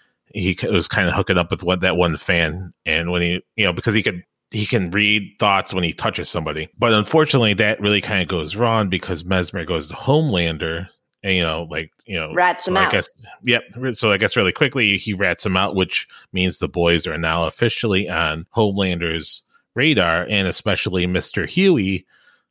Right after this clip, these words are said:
Speaker 1: uh, who's a known entity in terms of being Starlight's boyfriend, and that kinda starts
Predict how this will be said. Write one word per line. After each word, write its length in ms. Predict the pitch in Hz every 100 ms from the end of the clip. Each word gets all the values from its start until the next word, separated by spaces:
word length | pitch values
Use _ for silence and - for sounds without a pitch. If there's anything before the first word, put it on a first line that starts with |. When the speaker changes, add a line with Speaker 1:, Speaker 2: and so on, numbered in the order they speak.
| _ -
Speaker 1:
uh, 120 | 101
who's 440 | 92 110 98 87
a 140 | 101 90
known 460 | 92 95 92 92 95
entity 540 | 113 113 104 101 87 87
in 80 | 85
terms 340 | 98 87 90
of 80 | 82
being 320 | 87 85 85
Starlight's 640 | - - 87 85 78 -
boyfriend, 800 | - 127 135 131 - 76 76 78 -
and 160 | 85
that 140 | 85 82
kinda 400 | 92 80 80 -
starts 500 | - 87 76 -